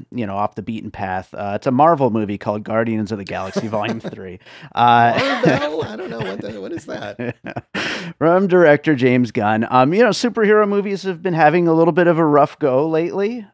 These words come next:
Speaker 1: Uh, they either are critically not working out or box office wise or both. Um, you know, and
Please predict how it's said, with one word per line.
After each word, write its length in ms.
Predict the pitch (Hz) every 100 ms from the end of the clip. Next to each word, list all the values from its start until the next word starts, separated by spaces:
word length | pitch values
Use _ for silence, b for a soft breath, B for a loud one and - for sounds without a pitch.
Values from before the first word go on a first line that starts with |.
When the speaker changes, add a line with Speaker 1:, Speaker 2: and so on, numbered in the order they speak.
| -
Speaker 1:
Uh, 500 | 120 113 110 110 110
they 420 | 101 113 113 107
either 500 | - 113 120 127 120
are 480 | 101 113 113 110 95 - -
critically 560 | - 147 180 185 180 180
not 380 | 170 175 - _ _ _
working 400 | 139 175 180 180
out 360 | 175 185 208 -
or 300 | 104 107 107
box 320 | 90 120 -
office 340 | 170 175 175 165
wise 380 | 170 170 180
or 180 | 156 120
both. 560 | 101 113 160 185 - _
Um, 460 | - 107 107 110 107 B B B B
you 140 | - 131
know, 400 | 113 107 107 110
and 480 | 123 120 113 104